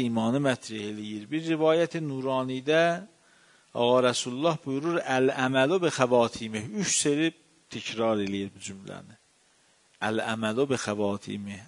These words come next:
əl-əməlu bi xəvatimi." Yəni, işin axırı mühümdür. Bu iki insan bir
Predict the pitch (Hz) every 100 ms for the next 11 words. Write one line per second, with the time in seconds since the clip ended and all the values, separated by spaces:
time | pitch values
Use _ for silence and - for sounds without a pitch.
0 | _ 110 110 107 107 107 135 123 - 104
1 | 104 101 98 101 101 - _ _ - -
2 | - - _ 120 123 131 139 139 - 165
3 | 190 185 185 - _ _ _ _ - 127
4 | 117 127 123 127 98 92 90 90 95 -
5 | - - _ _ _ _ _ _ _ _
6 | _ _ _ _ _ - 120 110 - 120
7 | 117 113 123 117 117 110 110